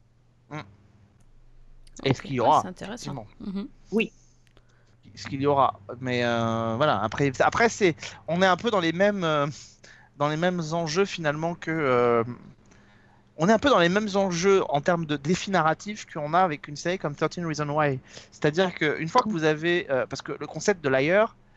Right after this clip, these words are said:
Speaker 1: euh, même s'il peut être exploité sur d'autres directions, mais enfin, grosso modo, le concept de l'ailleurs en lui-même s'arrête à l'épisode trois. Euh, euh, et, euh, Thirteen Reasons Why, le concept de la série quasiment s'arrête à la fin de la saison un.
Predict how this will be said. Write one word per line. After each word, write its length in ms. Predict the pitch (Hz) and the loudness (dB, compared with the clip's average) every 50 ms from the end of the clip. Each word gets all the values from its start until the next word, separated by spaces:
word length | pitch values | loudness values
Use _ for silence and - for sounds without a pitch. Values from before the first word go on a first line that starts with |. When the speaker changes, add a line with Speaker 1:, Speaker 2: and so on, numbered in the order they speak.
| - - - - - - | -20 -20 -20 -16 -8 -4
Speaker 1:
euh, 280 | 123 120 120 120 120 120 | -2 0 2 2 0 0
même 200 | 123 139 139 - | 0 -2 -4 -4
s'il 220 | - - - 127 | -6 -12 -14 -6
peut 100 | - 139 | -4 -4
être 140 | 131 - - | -4 -4 -6
exploité 420 | - - - - 135 - - 151 | -12 -10 -6 -4 -4 -4 -4 -6
sur 160 | 143 - - | -6 -6 -10
d'autres 240 | - 123 123 - 127 | -12 -12 -10 -10 -6
directions, 400 | - 139 139 151 - - 185 151 | -4 -2 -2 -2 -2 -4 -6 -4
mais 60 | 135 | -4
enfin, 260 | 127 - - 139 131 - - | -4 -2 0 -2 -2 -2 -4
grosso 260 | - 147 143 - 156 | -4 -4 -2 -2 -2
modo, 260 | 151 147 151 196 226 | -2 0 2 2 2
le 100 | 180 151 | 2 2
concept 360 | - - - - - 175 151 | 0 -4 -4 -2 -2 0 0
de 60 | 143 143 | 2 2
l'ailleurs 320 | 135 139 156 185 185 160 | 2 4 4 4 2 2
en 40 | 139 | 0
lui-même 300 | 143 147 156 180 208 208 | -2 0 0 0 0 0
s'arrête 340 | - 180 147 156 - - 156 | 0 0 2 2 2 0 -2
à 60 | 143 | -2
l'épisode 340 | 147 - - 147 147 - - | -4 -4 -6 -6 -6 -6 -6
trois. 300 | - - 180 160 131 - - _ _ - - - - - - _ - | -6 0 0 0 0 0 -6 _ _ -18 -16 -16 -16 -18 -16 _ -2
Euh, 460 | 123 120 120 120 120 120 120 120 - - 67 - | 0 0 0 0 0 0 -2 -2 -2 -2 -2 -2
euh, 20 | - | 2
et, 240 | - 139 147 151 139 | 2 4 4 6 6
euh, 140 | 127 127 123 | 4 4 2
Thirteen 320 | - 143 127 - 170 165 | 0 -4 -6 -4 -6 -6
Reasons 220 | 156 139 135 135 | -4 -4 -4 -2
Why, 260 | 139 156 180 196 220 185 | 2 2 4 4 4 2
le 80 | 170 | 0
concept 480 | - - - - - 190 190 175 - - | -4 -8 -4 -2 -2 -2 -2 -2 0 0
de 60 | 190 | 2
la 80 | 180 - | 2 2
série 260 | - 151 151 165 - | 0 -4 -6 -6 -4
quasiment 400 | - 156 151 147 143 147 170 190 | -2 -2 -2 -2 -2 -6 -6 -4
s'arrête 300 | - 151 151 180 - 156 | -2 0 0 0 0 0
à 20 | |
la 80 | 135 135 | -2 -2
fin 140 | - 175 160 | -2 -4 -6
de 40 | |
la 60 | 143 131 | -6 -6
saison 300 | - 147 156 190 190 156 | -6 -8 -8 -6 -6 -6
un. 80 | - | -8